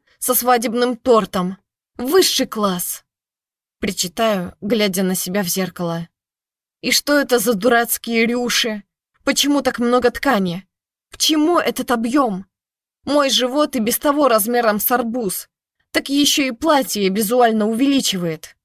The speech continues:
Милая, два месяца назад ты решила, что подобный фасон платья,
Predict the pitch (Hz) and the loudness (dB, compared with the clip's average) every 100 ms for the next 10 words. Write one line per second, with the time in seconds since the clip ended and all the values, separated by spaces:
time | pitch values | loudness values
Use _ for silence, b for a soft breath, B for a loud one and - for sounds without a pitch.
0 | _ _ _ _ _ _ - 202 190 170 | _ _ _ _ _ _ -2 2 4 2
1 | 156 185 180 _ _ _ _ _ 214 170 | -4 -10 -14 _ _ _ _ _ -4 0
2 | 180 190 190 180 180 - 180 185 175 160 | 0 2 0 -2 -4 -4 -2 -2 -4 -8
3 | 82 - - 254 185 170 - 160 165 185 | -12 -16 -2 0 2 0 -2 -4 -10 -14
4 | - - 208 190 202 185 170 180 170 185 | -10 -6 -4 0 0 2 0 -2 -2 -2
5 | 180 170 170 185 160 165 175 - 170 | -4 -2 -4 -4 -4 -4 -4 -8 -10